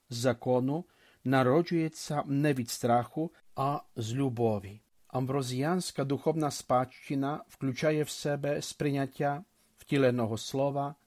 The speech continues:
згідно з нікейським символом віри, що проявляється на богословському рівні як антиаріанство,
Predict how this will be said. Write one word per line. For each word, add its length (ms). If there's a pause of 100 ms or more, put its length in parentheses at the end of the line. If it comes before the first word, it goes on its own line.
(160)
згідно 680 (440)
з 140
нікейським 640
символом 600
віри, 500 (100)
що 520 (140)
проявляється 1500 (200)
на 420
богословському 1200
рівні 540 (420)
як 460
антиаріанство, 1300